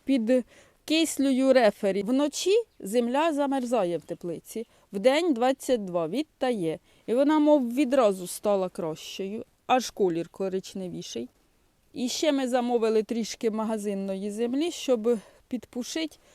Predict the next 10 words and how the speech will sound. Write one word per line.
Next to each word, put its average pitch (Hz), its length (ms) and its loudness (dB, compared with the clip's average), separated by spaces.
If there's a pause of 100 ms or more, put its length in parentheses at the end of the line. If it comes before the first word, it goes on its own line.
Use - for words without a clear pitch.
(240)
бо 254 240 0
п-, - 220 -14
помідор 302 560 2
то 294 160 0
буде 233 520 0 (240)
більш-менш 202 600 -4
нормальний 190 440 -4
в 160 40 -12
такій 175 280 -10
землі, 202 400 -10